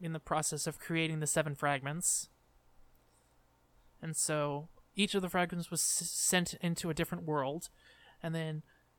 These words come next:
when they were all brought to the Red Night the first time, when they returned, they were all deposited into a single world, which turns out to be Main Girl's world. And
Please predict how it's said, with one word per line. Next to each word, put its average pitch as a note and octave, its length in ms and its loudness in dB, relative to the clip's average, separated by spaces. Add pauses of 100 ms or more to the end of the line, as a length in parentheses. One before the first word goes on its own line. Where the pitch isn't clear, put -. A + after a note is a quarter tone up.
(140)
when F3 260 2
they F3 120 4
were E3+ 140 2
all F#3+ 340 4
brought E3+ 320 2
to - 100 -8
the D#3+ 80 -2
Red E3 420 0
Night E3 340 -2
the - 60 -20
first - 340 0
time, D3+ 460 0 (160)
when E3 140 0
they E3 100 2
returned, F3 420 0
they E3 80 2
were D#3 160 0
all E3+ 460 4 (640)
deposited E3 560 0
into E3 320 -2
a C#3 100 -2
single A3 520 4
world, D3 440 -2
which - 240 -4
turns F3 260 0
out D#3+ 160 2
to D#3 80 -10
be D#3 200 -4
Main F#3 400 4
Girl's C3 480 -2
world. C3+ 480 -6 (800)
And D3+ 500 -4